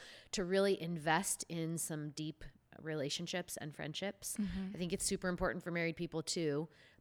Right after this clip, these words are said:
Speaker 1: But that said, in singleness,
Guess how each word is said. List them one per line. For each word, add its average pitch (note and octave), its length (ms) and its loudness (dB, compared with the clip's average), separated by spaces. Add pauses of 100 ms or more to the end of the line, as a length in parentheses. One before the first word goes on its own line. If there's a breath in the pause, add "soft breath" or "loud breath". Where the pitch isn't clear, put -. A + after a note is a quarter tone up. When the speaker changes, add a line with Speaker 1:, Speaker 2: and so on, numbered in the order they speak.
(120)
Speaker 1:
But D#3 380 12 (840)
that F3 260 4
said, F3+ 460 6
in E3+ 300 0
singleness, E3+ 1400 2